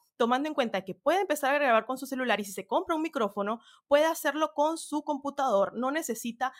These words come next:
tener el programa más sofisticado. De hecho, existen programas gratuitos como Audacity o Audacity o incluso empezar a grabarlo desde las aplicaciones que ya trae tu computadora para grabar. Entonces, una de las cosas es que es súper económico,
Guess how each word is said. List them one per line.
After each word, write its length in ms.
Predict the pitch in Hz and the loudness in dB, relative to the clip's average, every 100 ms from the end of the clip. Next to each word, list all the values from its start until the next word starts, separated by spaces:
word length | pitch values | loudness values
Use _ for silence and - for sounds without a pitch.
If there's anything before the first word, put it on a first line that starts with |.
| - - | -20 -6
tener 400 | 214 214 226 - | -4 -2 -2 -2
el 260 | 226 220 226 | -4 -4 -2
programa 380 | 208 196 208 214 | 0 0 0 -2
más 300 | 226 226 277 | 0 -2 -2
sofisticado. 680 | 262 247 - - 202 190 | -6 -6 -10 -8 2 2
De 120 | 185 196 | 2 0
hecho, 140 | 220 | -4
existen 480 | - 233 - 254 277 - - | -6 -8 -2 -4 -4 -14 -4
programas 500 | 220 196 196 214 226 | 0 2 2 0 -2
gratuitos 680 | 220 185 262 277 247 262 - - - | -4 -4 -4 -2 2 2 0 -18 -4
como 280 | 208 196 185 | -2 0 0
Audacity 640 | 190 240 285 247 247 240 | 4 2 2 -8 -10 0
o 80 | 202 | 0
Audacity 680 | 180 175 - 269 269 254 277 - | 2 -2 -4 -8 -6 -14 -14 -6
o 140 | 220 | -2
incluso 480 | 226 226 269 320 302 | -2 -2 -4 -2 -2
empezar 320 | 254 208 214 | -2 -2 -2
a 60 | 220 | -2
grabarlo 440 | 254 214 208 247 | 2 6 6 4
desde 400 | 247 208 233 262 _ _ - | 0 0 -6 -8 _ _ -4
las 300 | 269 302 330 | 0 2 0
aplicaciones 600 | 302 262 254 240 254 - | -4 -4 -2 -2 -2 -2
que 160 | 220 | 0
ya 140 | 208 208 | 0 0
trae 260 | 226 240 | 0 0
tu 120 | 254 | -2
computadora 680 | 233 202 196 175 175 226 233 | -6 -4 0 2 4 2 0
para 220 | 214 180 | 0 0
grabar. 420 | 160 156 160 - - _ _ | 0 -2 -2 -4 -10 _ _
Entonces, 460 | 214 233 269 320 - | -8 -4 -4 -4 -2
una 180 | 339 | 2
de 60 | 381 | 4
las 160 | 320 - | 2 0
cosas 340 | 311 359 320 | -2 -2 -4
es 180 | 294 - | -6 -6
que 200 | 320 294 | -4 -2
es 160 | 320 - | -2 -6
súper 500 | - - 339 330 330 | -14 -6 -4 -2 -4
económico, 720 | 311 208 208 196 190 220 262 | -2 -2 -2 -2 -6 -6 -6